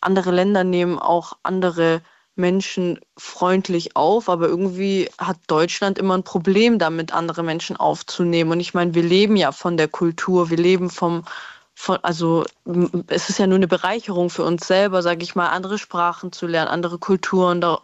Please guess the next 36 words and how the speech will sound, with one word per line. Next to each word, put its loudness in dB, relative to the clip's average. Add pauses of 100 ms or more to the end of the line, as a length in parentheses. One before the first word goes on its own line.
(140)
davon 0
wächst -4
man 0
ja 0
nur. -2
Also -2
man 0
hat -2
ja 0
eigentlich -2
irgendwie 0 (480)
keine 2
Nachteile 0
davon. -2 (260)
Ich -14
find -8
das -6
eher 0
schön, 0
wenn -2
man 0
eben 0 (420)
sich -4
zusammentut 0
und -2
zusammenhält. 0
Ich -8
meine, 2
wir 0
sind 0
ja 2
alle -2
nur -2
Menschen, -2
ob -2
jetzt -4